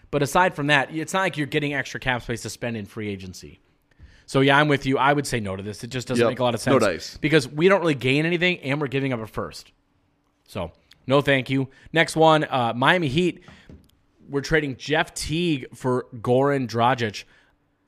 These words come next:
Speaker 1: You know, it's, this is a weird trade. I don't,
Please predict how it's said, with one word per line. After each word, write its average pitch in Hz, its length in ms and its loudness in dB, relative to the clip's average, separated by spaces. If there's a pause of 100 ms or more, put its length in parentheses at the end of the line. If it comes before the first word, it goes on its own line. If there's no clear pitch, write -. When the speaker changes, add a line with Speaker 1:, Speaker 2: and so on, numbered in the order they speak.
(140)
Speaker 1:
You 151 120 0
know, 175 160 6
it's, - 160 -2
this 185 240 -2
is 233 100 -2
a 180 80 4
weird 143 520 2
trade. 131 520 0 (560)
I 160 100 8
don't, 220 280 4